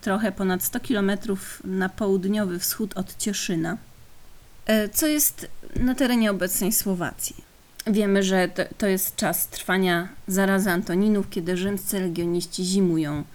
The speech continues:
w naszych okolicach, powiedzmy. No i właśnie, kiedy armia zostaje dziesiątkowana pandemią, Marek Aureliusz musi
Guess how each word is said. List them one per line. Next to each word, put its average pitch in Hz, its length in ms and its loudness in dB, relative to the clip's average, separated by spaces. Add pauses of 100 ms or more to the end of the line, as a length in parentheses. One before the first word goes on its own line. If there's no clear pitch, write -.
(380)
w 175 80 -4
naszych 170 400 0
okolicach, 156 640 -6
powiedzmy. - 560 -4 (1400)
No 359 80 6 (100)
i 349 40 8
właśnie, 170 400 6
kiedy 247 640 2
armia 285 320 6
zostaje 233 680 4 (360)
dziesiątkowana 214 1080 4 (1300)
pandemią, 262 600 6 (1500)
Marek 233 340 4
Aureliusz 214 440 4
musi 220 460 2